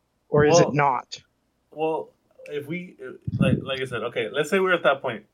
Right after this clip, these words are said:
Speaker 2: I'm gonna answer from that point. We're there. We've got robots that look exactly like humans, act like humans, stuff like that. I think it should be up to the people to really vote. But like, but like, I mean, we give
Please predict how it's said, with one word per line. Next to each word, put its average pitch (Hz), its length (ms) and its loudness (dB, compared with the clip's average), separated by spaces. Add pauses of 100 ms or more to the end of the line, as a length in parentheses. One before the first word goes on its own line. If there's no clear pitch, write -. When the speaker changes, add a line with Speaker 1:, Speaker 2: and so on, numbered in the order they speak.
(100)
Speaker 2:
I'm 127 80 -14
gonna 156 140 -2
answer 156 260 -6
from 123 180 -12
that 107 200 -4
point. - 240 -14
We're 131 160 -4
there. 113 300 -2 (840)
We've 131 280 -18
got 147 400 2
robots 131 760 -2 (240)
that 110 340 -2
look 120 160 -14
exactly 120 460 -2
like - 100 -16
humans, 113 680 -18 (340)
act 117 120 -8
like 113 180 -8
humans, 113 280 -20
stuff 110 160 -12
like 117 160 -10
that. - 200 -6 (500)
I 139 160 2
think 170 260 -2
it 156 60 -8
should - 220 -10
be 131 280 -10
up 139 240 -2 (340)
to - 60 -20 (600)
the 110 760 -8 (100)
people 139 560 -4 (680)
to 127 120 -18
really 131 280 -12
vote. 156 240 0
But 170 80 2
like, 156 160 0 (180)
but 165 180 0
like, 156 260 2
I 147 120 -4
mean, 151 180 -8
we 175 100 -8
give 214 160 -6